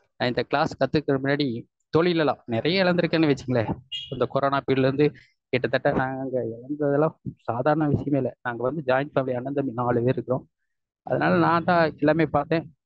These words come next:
அப்புறம் அண்ணனோட ஜாதகத்தையும் கூட ஆராய்ச்சி பண்ண. அண்ணனுக்கு kidney வந்து ஒரு பதினோரு வருஷத்துக்கு முன்னாடி வந்து, வந்து இது பண்ணி ப-, kidney operation பண்ணது. அதனால நான் தான் எல்லாத்தையும் பார்த்துட்டு இருந்தேன்.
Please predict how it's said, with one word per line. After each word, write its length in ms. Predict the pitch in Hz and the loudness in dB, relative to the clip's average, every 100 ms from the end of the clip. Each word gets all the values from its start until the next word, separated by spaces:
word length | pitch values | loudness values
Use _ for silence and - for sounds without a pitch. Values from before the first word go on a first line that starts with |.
| _ _ - | _ _ -12
அப்புறம் 220 | 139 160 | -4 -2
அண்ணனோட 340 | 143 - 180 156 | -2 -2 0 2
ஜாதகத்தையும் 440 | 147 151 147 143 | 2 0 -2 -2
கூட 140 | 151 151 | 0 2
ஆராய்ச்சி 340 | 135 151 147 | 2 2 2
பண்ண. 160 | 147 135 | 0 0
அண்ணனுக்கு 320 | 139 165 - | 2 2 2
kidney 240 | 151 - 170 | -2 2 2
வந்து 200 | 151 165 | 4 2
ஒரு 120 | 147 | 2
பதினோரு 340 | 139 156 165 151 | 0 -2 -4 -2
வருஷத்துக்கு 420 | 165 165 170 147 | -2 0 -2 -4
முன்னாடி 240 | 156 151 | -6 -6
வந்து, 220 | 135 - 143 _ _ _ _ _ _ _ _ _ _ | -8 -10 -12 _ _ _ _ _ _ _ _ _ _
வந்து 240 | 147 147 151 135 123 | -4 0 2 0 0
இது 140 | 143 | -2
பண்ணி 180 | 147 139 | 0 -2
ப-, 380 | - 139 131 127 | -4 -6 -2 -2
kidney 260 | - 135 165 | -2 0 2
operation 360 | 143 135 127 | 2 0 0
பண்ணது. 280 | 127 123 135 165 - | 0 0 0 0 -4
அதனால 380 | 139 151 160 156 | -2 0 2 0
நான் 220 | 139 151 | 0 0
தான் 160 | 156 | 0
எல்லாத்தையும் 440 | 131 147 143 139 - | 0 -2 -4 -8 -12
பார்த்துட்டு 320 | - - - | -12 -12 -10
இருந்தேன். 260 | 127 127 | -10 -10